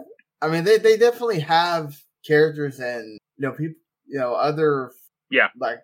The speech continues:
Speaker 1: games there that can be made into movies. Uh, I think they even were talking about Donkey Kong as, like, a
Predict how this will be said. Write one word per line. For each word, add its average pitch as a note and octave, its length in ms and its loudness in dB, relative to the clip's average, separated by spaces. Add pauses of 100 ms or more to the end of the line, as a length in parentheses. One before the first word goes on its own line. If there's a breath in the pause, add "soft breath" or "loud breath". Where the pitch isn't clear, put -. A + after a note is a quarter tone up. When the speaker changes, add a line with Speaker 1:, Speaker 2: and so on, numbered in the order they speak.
(320)
Speaker 1:
games D#3 540 -4
there D3+ 220 6
that C#3+ 120 -2
can C#3 120 -8
be C#3 60 -4
made C#3+ 200 0
into B2 180 -8
movies. C3 440 -6 (240)
Uh, A#2+ 40 0 (100)
I C3+ 40 0
think D#3 180 -4
they D3 160 2
even B2 340 -8 (220)
were C3 200 -10
talking C3+ 300 0
about B2 140 -8
Donkey B2+ 300 -4
Kong B2+ 300 -4
as, A2 140 -10
like, A2 260 -6
a G2 180 -8